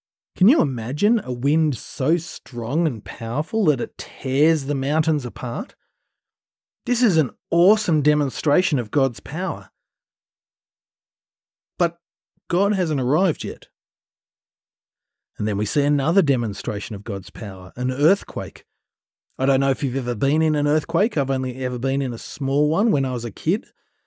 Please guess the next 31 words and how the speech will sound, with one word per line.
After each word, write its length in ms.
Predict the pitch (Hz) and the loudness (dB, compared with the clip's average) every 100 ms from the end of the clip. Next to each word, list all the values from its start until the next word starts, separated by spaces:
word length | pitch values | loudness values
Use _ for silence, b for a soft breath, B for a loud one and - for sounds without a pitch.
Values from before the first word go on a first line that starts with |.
| _ _ | _ _
And 160 | 139 147 | -2 -2
it's 140 | 139 | 2
like, 320 | 156 151 - _ _ _ _ _ _ _ | 2 0 -4 _ _ _ _ _ _ _
what 140 | - 285 | -10 -6
is 180 | 185 143 | -6 -4
going 340 | 165 139 135 - | -2 -2 -8 -10
on? 560 | 160 269 233 123 95 - _ _ - | -2 0 0 -4 -12 -20 _ _ -4
Everything 800 | 254 302 247 202 175 - 156 143 | 2 2 4 2 2 -2 -4 -2
that's 300 | 135 - 175 | -6 -8 -6
not 200 | 190 - | -6 -6
supposed 480 | - - 180 175 - | -12 -6 -4 -4 -4
to 60 | |
move, 440 | 135 175 226 139 113 | -4 0 0 -2 -2
everything 460 | 196 220 226 208 | 0 2 2 2
that 120 | 170 135 | 0 -2
never 400 | 147 185 294 226 | 0 2 2 2
moves, 600 | 139 113 95 107 - - _ _ _ - | -2 -6 -10 -18 -20 -20 _ _ _ -6
is 160 | 147 | -6
shaking. 720 | 139 - 190 247 294 151 107 117 _ _ _ _ _ _ _ _ _ _ _ _ _ _ _ _ _ _ _ _ | -4 -6 -4 -2 -2 -4 -6 -10 _ _ _ _ _ _ _ _ _ _ _ _ _ _ _ _ _ _ _ _
But 100 | 123 | -2
again 300 | 110 107 107 | 0 -2 -2
we 100 | 107 | -2
read, 460 | 104 107 113 143 - _ _ _ _ _ _ _ _ _ _ _ | -2 -2 0 -2 -4 _ _ _ _ _ _ _ _ _ _ _
"But 140 | 151 123 | 2 4
the 80 | |
Lord 280 | 117 110 107 | 2 2 0
was 200 | 117 104 | -2 -2
not 160 | 113 110 | -2 -2
in 100 | 117 | -2
the 160 | 117 | 0
earthquake." 560 | 123 196 - 80 - - | 0 -2 -6 -12 -12 -20